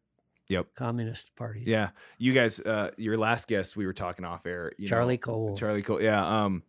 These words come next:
Speaker 1: I'm also rereading nineteen eighty-four. It's been a long
Speaker 2: Oh,
Speaker 1: time.
Speaker 2: yeah.
Speaker 1: And man, I'm like, this is wild 'cause we are living this right now. And I
Speaker 2: Yep.
Speaker 1: think some people don't understand that. But, um, well, Ken, we've almost hit about forty-five minutes, an hour.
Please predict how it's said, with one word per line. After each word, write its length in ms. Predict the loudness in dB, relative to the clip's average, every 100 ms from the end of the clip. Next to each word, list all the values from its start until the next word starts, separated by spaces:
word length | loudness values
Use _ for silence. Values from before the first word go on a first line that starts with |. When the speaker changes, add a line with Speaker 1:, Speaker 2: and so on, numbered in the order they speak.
| _ 0
Speaker 1:
I'm 160 | 2 4
also 280 | 2 2
rereading 520 | 0 0 2 4 2 2
nineteen 360 | 0 -2 -4
eighty-four. 420 | -4 -4 -2 -2
It's 100 | -2
been 120 | -6 -6
a 40 |
long 220 | -2 -2
Speaker 2:
Oh, 40 | -4
Speaker 1:
time. 340 | -4 -2 0
Speaker 2:
yeah. 240 | 0 -2 -4 -14 -4
Speaker 1:
And 220 | -2 -2 -2
man, 260 | 0 2 4
I'm 200 | 2 2
like, 380 | 2 0 -4 -10 _ _ _ _ -8
this 140 | -6
is 60 | -4
wild 500 | 0 2 2 0 -6
'cause 160 | -6 -2
we 160 | 0
are 80 | 2
living 340 | 2 0 0
this 220 | -4 -4 -4
right 180 | -6
now. 360 | -4 -2 -2 -4
And 180 | -4 -4
I 40 |
Speaker 2:
Yep. 100 | -4
Speaker 1:
think 240 | -4 -8 -6
some 260 | -6 -6
people 280 | -4 -4 -4
don't 280 | -2 -2 -2
understand 600 | -6 -8 -8 -8 -8 -6
that. 160 | -6 2
But, 260 | 4 4
um, 360 | 4 2 2 -2 _ -16 -16 -16 -20 -20 _ _
well, 220 | 6 6
Ken, 220 | 8 4
we've 160 | 6 6
almost 260 | 6 4 4
hit 100 | 4
about 260 | 6 6
forty-five 380 | 4 0 2 0
minutes, 300 | 2 0 0 -2
an 60 |
hour. 520 | 0 2 2 2 0